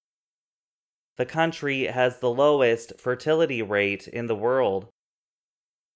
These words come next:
The number is far below one point six six in the United States and one point three in Japan in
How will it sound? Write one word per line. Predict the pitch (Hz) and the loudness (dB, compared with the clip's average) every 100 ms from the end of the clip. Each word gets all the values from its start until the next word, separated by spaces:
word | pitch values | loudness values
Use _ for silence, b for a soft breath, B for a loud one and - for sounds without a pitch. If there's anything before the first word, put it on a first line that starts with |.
| _ _ | _ _
The | - | -2
number | 147 170 170 147 | 2 2 4 2
is | 123 131 - | 2 -2 0
far | 156 165 | 4 4
below | 156 135 143 143 117 | 4 4 6 6 6
one | 104 131 139 | 4 0 0
point | - 135 120 95 | -2 -2 -2 -6
six | - 131 127 | -2 -2 -2
six | - 151 123 - - | 0 2 2 -2 -10
in | 117 110 | -8 -6
the | |
United | 110 110 110 110 107 | -4 -2 0 0 -2
States | - - 135 110 - - _ _ _ _ | -4 -2 0 -2 -6 -14 _ _ _ _
and | 120 127 123 120 - | 0 2 2 0 -4
one | 120 147 151 | 0 0 0
point | 143 139 120 - | -2 -2 -2 -8
three | 127 156 147 117 | -4 -2 0 0
in | - 120 | -2 -4
Japan | 117 113 147 143 117 104 | -4 -4 -4 -2 -2 -2
in | - 110 107 | -4 -4 -4